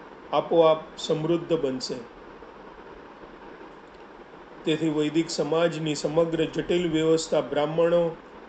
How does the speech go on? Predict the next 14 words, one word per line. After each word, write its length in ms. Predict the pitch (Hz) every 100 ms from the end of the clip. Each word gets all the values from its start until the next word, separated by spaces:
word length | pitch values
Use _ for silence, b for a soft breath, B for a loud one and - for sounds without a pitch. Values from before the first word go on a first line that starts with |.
| -
અને 220 | 160 202
ક્ષત્રિયોના 920 | 196 - 151 - 160 165 151 143 139 151 - - - - -
મહત્વની 680 | 156 156 165 - 160 160 156
ઉપર 360 | 147 131 147 139 - -
આધારિત 520 | 147 147 170 156 151
હતી. 320 | 127 117 120 110 - - - - - - - - - - - - - -
સાચા 460 | - 160 160 -
રક્ષક 420 | 151 151 - - 160
તો 140 | - 151
ભગવાન 500 | 143 131 151 160 156
છે. 200 | 135 123 - - - - - - - -
તે 140 | -
ક્ષત્રિયોની 880 | 160 - - 165 214 190 180 175 180
રક્ષા 420 | 165 160 - 190